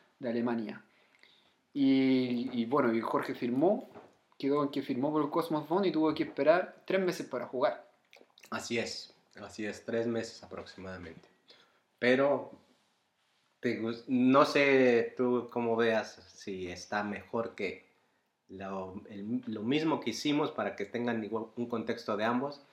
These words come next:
Speaker 2: lo hagamos contigo, o sea, ponerlos un poco en contexto de tú por qué estás acá, por qué, cómo llegaste a Cosmos Bonn,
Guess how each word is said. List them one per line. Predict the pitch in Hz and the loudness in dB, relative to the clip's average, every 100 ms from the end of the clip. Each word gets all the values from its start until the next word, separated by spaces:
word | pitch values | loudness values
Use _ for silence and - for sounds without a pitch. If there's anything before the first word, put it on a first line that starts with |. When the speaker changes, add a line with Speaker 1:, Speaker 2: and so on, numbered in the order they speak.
| - _ _ - | -18 _ _ -14
Speaker 2:
lo | 104 | -10
hagamos | 104 113 113 | -6 -2 -2
contigo, | 113 104 131 127 95 | -4 -2 2 2 0
o | |
sea, | - 110 98 98 - - - | -10 -10 -8 -10 -12 -18 -10
ponerlos | 107 117 117 123 | -4 -2 -2 -2
un | 113 | -4
poco | - 110 | -4 -6
en | |
contexto | 104 98 - - | -8 -8 -8 -8
de | 98 90 - - _ _ | -8 -10 -18 -20 _ _
tú | 131 110 | 0 0
por | 107 | -2
qué | 117 | -4
estás | 113 120 | -6 -8
acá, | 113 135 131 127 123 - - _ _ _ - _ _ _ _ _ _ _ _ _ - - | -2 4 4 4 0 -6 -18 _ _ _ -20 _ _ _ _ _ _ _ _ _ -18 -10
por | 117 | -8
qué, | 120 120 120 120 - | 0 2 2 2 4
cómo | 131 123 | 6 6
llegaste | 110 117 120 120 | 6 4 2 0
a | - | 0
Cosmos | 113 113 104 | -2 -2 -2
Bonn, | 123 127 127 | 4 4 4